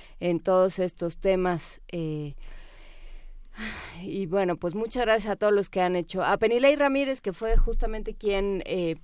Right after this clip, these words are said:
puso, eh, s-, puso en nuestro radar y, y nos recordó más bien que está, em, que el trabajo de, eh, de Juan Alberto Cedillo con respecto a la cobertura de la masacre,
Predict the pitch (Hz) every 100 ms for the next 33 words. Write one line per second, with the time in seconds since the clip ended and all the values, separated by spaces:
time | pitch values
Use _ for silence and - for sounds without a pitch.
0 | - 117 - 190 202 - 185 175 156 143
1 | 165 156 147 92 - - - - 196 196
2 | 185 180 165 - 175 180 185 202 185 -
3 | 160 143 - 131 147 135 - 143 160 147
4 | 156 160 156 180 180 - - - - 190
5 | 190 226 214 - 196 196 - 170 165 -
6 | 175 175 160 - - 160 151 147 147 139
7 | - - - - - - - - - -
8 | - - - - - - 190 185 165 180
9 | 180 202 - 202 175 - 156 185 180 180
10 | 175 - 165 156 151 - 156 165 160 -
11 | 160 160 160 185 - 180 175 170 190 175
12 | 165 175 156 160 - 175 - 170 160 151
13 | - 156 151 - 196 180 147 - - -
14 | - 165 160 156 160 180 170 175 170 139